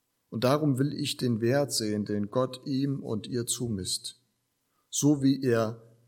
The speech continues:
auch mir einen unendlichen Wert zumisst. Ich bin teuer, erkauft und wertgeachtet in seinen Augen. Und das ist der andere auch. Er ist ein Gott, der mich sieht,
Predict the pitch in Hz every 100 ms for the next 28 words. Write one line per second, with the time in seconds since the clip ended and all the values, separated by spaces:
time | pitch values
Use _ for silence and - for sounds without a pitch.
0 | _ - 117 - 123 147 143 90 80 87
1 | - 113 107 107 - 143 143 120 110 113
2 | 98 101 101 101 101 - 127 101 85 -
3 | - - _ _ _ _ _ _ _ _
4 | _ _ _ _ _ _ _ _ _ _
5 | _ _ _ 110 98 107 110 110 101 -
6 | _ _ _ _ - - 107 110 110 -
7 | - 90 - 110 143 156 - - 110 -
8 | - 101 101 98 98 - 85 82 - _
9 | _ _ _ 113 104 117 - - 107 113
10 | 104 104 101 85 - _ _ _ _ _
11 | _ _ _ _ - - 427 453 440 -
12 | - - - - - _ _ _ _ _
13 | _ _ _ _ _ _ _ - 143 151
14 | 143 123 123 131 135 - 131 113 120 131
15 | - 127 147 196 -